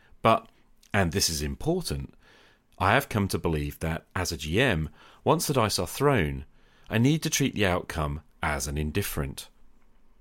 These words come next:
It should not necessarily matter to me, in my inner self, which way the dice result goes.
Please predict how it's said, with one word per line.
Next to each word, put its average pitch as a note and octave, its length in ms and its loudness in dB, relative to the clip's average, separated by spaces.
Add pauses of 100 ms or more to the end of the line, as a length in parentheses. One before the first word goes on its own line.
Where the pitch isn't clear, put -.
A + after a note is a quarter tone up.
(160)
It B2+ 100 2
should D#3 200 4
not F3+ 160 2
necessarily C#3 600 2
matter G#2 380 -4
to - 160 -6
me, C#2 320 -8 (280)
in E2 140 0
my D2 240 -2 (100)
inner E2 200 0
self, F2+ 540 2 (340)
which - 240 -2
way D2+ 320 0
the F2+ 80 -4
dice D#2 380 -2
result D2+ 440 -6
goes. E2 500 2